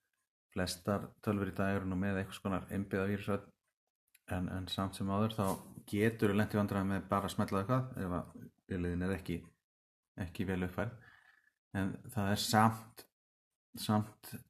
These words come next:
í rauninni yfirleitt að reyna, reyna menn að fá þig til að fara á einhvern hlekk og svo slá inn einhverja viðkvæmur, lykilorð, kortanúmer, bankaupplýsingar, eitthvað slíkt. Það skaltu alls ekki gera.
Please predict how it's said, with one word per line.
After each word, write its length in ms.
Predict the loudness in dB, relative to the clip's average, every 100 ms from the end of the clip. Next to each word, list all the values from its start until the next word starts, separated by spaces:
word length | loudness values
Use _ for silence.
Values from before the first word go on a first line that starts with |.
| _ -4
í 100 | 0
rauninni 460 | 4 6 8 8 4 -4 -20 _ _ _ _ -2
yfirleitt 340 | 2 2 2 2
að 80 |
reyna, 260 | 2 4 2
reyna 220 | 2 2
menn 160 | 2 0
að 120 | 2
fá 80 | 2
þig 200 | 2 2
til 120 | 0 0
að 140 | 0 -6 _ _ _ _ _ _ _ _ _ _
fara 220 | -2 2 2
á 40 |
einhvern 220 | 0 0
hlekk 200 | -2 -4
og 80 | -8
svo 340 | -4 2 4 2
slá 220 | 0 0
inn 180 | 2 0
einhverja 220 | -2 -4
viðkvæmur, 360 | -4 -2 -2 -2 -8 -8
lykilorð, 580 | -4 -4 -2 0 -2 -4 -18 _ _ _ _
kortanúmer, 600 | -2 0 2 2 2 0 -2 -18 _ _ -2
bankaupplýsingar, 800 | -2 0 -2 0 -2 -2 -2 -6 -8
eitthvað 320 | -10 -8 -8
slíkt. 220 | -10 -14 -14
Það 420 | 0 6 6 6
skaltu 480 | 2 -2 -2 -2 0
alls 240 | 0 0 -2
ekki 140 | -6
gera. 200 | -8 -14